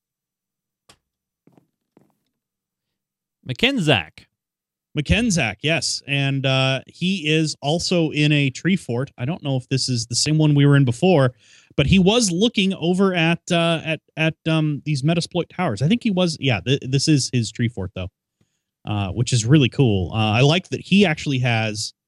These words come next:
Speaker 2: um, you can see the walkways between the trees are actually arched.
Speaker 1: Yeah, but not only that, look at this tree here. It's got this, like, arch at the bottom, like,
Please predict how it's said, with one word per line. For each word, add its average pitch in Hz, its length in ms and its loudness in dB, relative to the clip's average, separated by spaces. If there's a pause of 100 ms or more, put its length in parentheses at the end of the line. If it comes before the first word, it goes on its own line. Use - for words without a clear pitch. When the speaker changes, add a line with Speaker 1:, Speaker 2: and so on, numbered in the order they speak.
(400)
Speaker 2:
um, 107 280 -10
you 131 80 -8
can 135 80 -4
see 165 120 -2
the 127 100 -2
walkways 135 420 -2
between 214 320 0
the 156 80 0
trees 107 540 -4
are 101 240 -8
actually - 300 -10
arched. - 400 -10 (800)
Speaker 1:
Yeah, 131 160 -2
but 127 120 0
not 147 200 2
only 135 180 0
that, 127 200 0
look 131 140 -4
at 147 60 -18
this 131 160 -2
tree 131 280 -4
here. 135 160 -4
It's 127 120 -6
got 120 160 -6
this, 117 180 -8
like, 113 160 -6
arch 117 300 -4
at 120 100 -2
the 107 80 -8
bottom, 110 400 -4
like, 104 140 -6